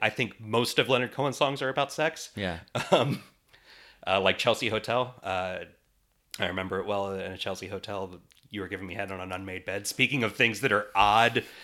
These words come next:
Speaker 1: for other people to sing, 'cause that is a very specific
Speaker 2: Right.
Speaker 1: thing that happened to him
Speaker 2: Yeah.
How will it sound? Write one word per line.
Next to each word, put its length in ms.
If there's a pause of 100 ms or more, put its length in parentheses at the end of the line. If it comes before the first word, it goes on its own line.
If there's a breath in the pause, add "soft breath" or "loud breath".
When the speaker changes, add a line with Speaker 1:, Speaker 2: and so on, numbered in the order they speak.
(180 loud breath)
Speaker 1:
for 280
other 240
people 320
to 60
sing, 340
'cause 140
that 160
is 100
a 60
very 420
specific 1040
Speaker 2:
Right. 380
Speaker 1:
thing 280
that 120
happened 420
to 220
him 400
Speaker 2:
Yeah. 380